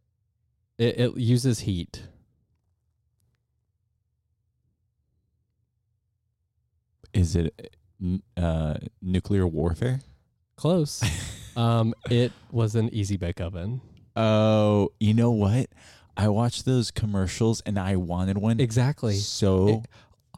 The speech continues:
Speaker 2: bad.
Speaker 1: What psycho's idea was it to give children a, a de-,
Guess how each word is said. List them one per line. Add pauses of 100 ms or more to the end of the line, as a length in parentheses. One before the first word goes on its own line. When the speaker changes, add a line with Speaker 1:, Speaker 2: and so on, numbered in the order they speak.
(100)
Speaker 2:
bad.
Speaker 1:
What
psycho's
idea
was
it (120)
to
give
children (360)
a, (240)
a
de-,